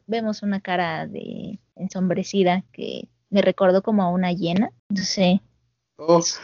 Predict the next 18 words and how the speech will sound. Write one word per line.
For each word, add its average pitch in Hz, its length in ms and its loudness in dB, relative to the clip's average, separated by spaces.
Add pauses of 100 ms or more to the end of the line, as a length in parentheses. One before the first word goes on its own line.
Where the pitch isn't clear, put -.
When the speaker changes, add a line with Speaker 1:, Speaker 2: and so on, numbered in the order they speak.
(360)
Speaker 1:
De 208 100 2
su 208 140 -10
sonrisa 226 580 6
toda 226 320 4
rara. 202 500 0 (480)
O - 80 -20
sea, 190 320 -4 (880)
me 247 160 -6
dio 277 140 0
miedito, 262 400 0
está 233 260 0
feo 233 360 0
el, 170 440 0 (120)
<laughs> 277 500 0 (520)
está 226 280 -4
feo 226 220 2
el 220 220 4
personaje. 185 680 -2